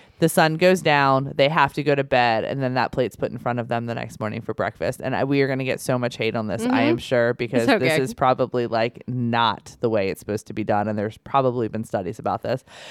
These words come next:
Speaker 1: But then they eat the bro-, they, the broccoli's in front of them before they can eat anything, including a popsicle, including any snacks
Speaker 2: Yeah.
Speaker 1: throughout the day, they have to eat that piece of broccoli.
Speaker 2: Yeah.
Speaker 1: And I, I don't know how I feel about it. I exit stage left during
Speaker 2: Yeah.
Speaker 1: these things.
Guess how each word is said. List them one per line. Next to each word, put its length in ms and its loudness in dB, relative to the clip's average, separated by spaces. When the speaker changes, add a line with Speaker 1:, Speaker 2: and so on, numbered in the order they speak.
Speaker 1:
But 140 8
then 160 6
they 80 6
eat 180 2
the 80 -2
bro-, 220 6
they, 300 4
the 140 2
broccoli's 400 4
in 120 2
front 160 4
of 80 2
them 180 2
before 240 4
they 140 4
can 120 0
eat 140 4
anything, 480 2
including 520 2
a 40 -2
popsicle, 640 4
including 400 0
any 160 0
snacks 280 0
Speaker 2:
Yeah. 80 0
Speaker 1:
throughout 220 4
the 80 0
day, 160 4
they 100 6
have 140 6
to 80 -2
eat 100 2
that 120 4
piece 180 -4
of 60 -10
broccoli. 480 -4
Speaker 2:
Yeah. 240 -10
Speaker 1:
And 880 2
I, 240 4
I 160 4
don't 100 4
know 80 4
how 140 4
I 140 4
feel 180 2
about 220 2
it. 180 -4
I 300 6
exit 380 -4
stage 320 -4
left 420 -4
during 200 -2
Speaker 2:
Yeah. 120 0
Speaker 1:
these 140 -4
things. 320 -2